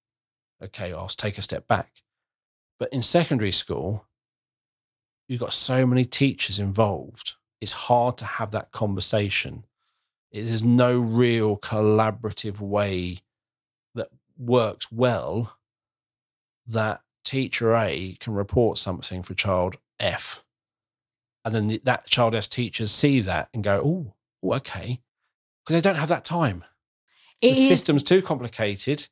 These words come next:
Speaker 1: to create. It will take a lot of management, a lot of time. But if we did, the minute it goes wrong for teacher A, teacher B will go, "Okay,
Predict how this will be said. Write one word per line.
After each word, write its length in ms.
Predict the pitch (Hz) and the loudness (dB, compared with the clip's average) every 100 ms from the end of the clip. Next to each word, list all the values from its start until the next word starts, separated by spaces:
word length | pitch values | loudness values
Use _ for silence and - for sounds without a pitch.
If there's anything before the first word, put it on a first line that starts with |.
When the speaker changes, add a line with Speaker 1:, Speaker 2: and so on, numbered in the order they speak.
| _ - | _ -14
Speaker 1:
to 80 | 117 | -8
create. 640 | - 131 104 131 - - - _ - | -2 2 2 0 -2 -8 -10 _ -6
It 80 | |
will 80 | 85 | -2
take 180 | 131 113 | 0 4
a 40 | |
lot 100 | 156 | 4
of 80 | 185 | 4
management, 520 | 131 107 101 110 113 - _ _ | 0 -2 -2 -2 -2 -10 _ _
a 100 | 110 | -2
lot 220 | 127 151 | 2 2
of 80 | 165 | 0
time. 480 | - 120 95 110 135 _ _ _ | -4 -2 -2 -4 -6 _ _ _
But 100 | _ | _
if 180 | - - | -16 -6
we 120 | 143 | -4
did, 500 | 135 180 170 87 117 - _ _ _ - | -2 0 0 0 -6 -12 _ _ _ -2
the 60 | |
minute 220 | 135 156 - | 0 0 0
it 40 | |
goes 220 | 156 156 | 2 4
wrong 160 | 151 131 | 2 0
for 60 | |
teacher 460 | 131 139 120 - 135 | -4 -4 -4 0 2
A, 260 | 147 92 92 | 2 0 -6
teacher 340 | - 143 - | -4 -4 0
B 160 | 135 139 | 2 2
will 100 | 113 | 2
go, 340 | 113 110 101 - _ | 2 0 -2 -12 _
"Okay, 420 | 95 - 87 92 | -14 -10 -8 -8